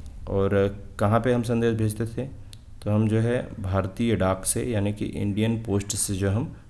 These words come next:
संदेश भेजते थे। तो जो इंडियन पोस्ट है ये Google हो गया, स्पीड पोस्ट जो है ये एक नाम हो गया उसका, जैसे कि Gmail।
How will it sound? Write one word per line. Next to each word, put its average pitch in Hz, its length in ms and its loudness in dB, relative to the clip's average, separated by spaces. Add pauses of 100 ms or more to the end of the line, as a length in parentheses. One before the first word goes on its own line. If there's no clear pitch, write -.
संदेश 95 480 0
भेजते 90 360 -4
थे। - 160 -12
तो 113 140 -6
जो 127 240 0
इंडियन 120 380 0
पोस्ट 127 360 -2
है 151 160 -4 (480)
ये 139 160 -4
Google 101 360 2
हो 85 160 -4
गया, 90 220 -6 (1080)
स्पीड 135 480 2
पोस्ट 131 300 0
जो 127 160 0
है 147 240 -2 (100)
ये 127 260 -2
एक - 140 -4
नाम 107 300 6
हो 90 140 2
गया 85 240 -4
उसका, 87 380 -6 (440)
जैसे 101 240 0
कि 139 200 0
Gmail। 87 500 -2